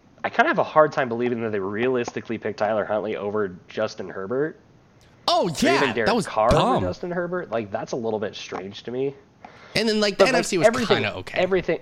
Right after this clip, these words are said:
Speaker 1: everything else for the most part makes sense. You know, like,
Speaker 2: Yeah.
Speaker 1: you think about the West quarterbacks, you got Mahomes, Herbert,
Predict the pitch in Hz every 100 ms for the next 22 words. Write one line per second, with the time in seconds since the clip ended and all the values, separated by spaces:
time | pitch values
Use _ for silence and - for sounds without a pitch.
0 | - 233 240 208 170 156 139 - 117 113
1 | 104 113 101 101 - 90 80 - 127 127
2 | - - - 135 139 185 170 143 127 123
3 | - 117 117 113 - 113 107 110 104 151
4 | 170 156 135 120 120 123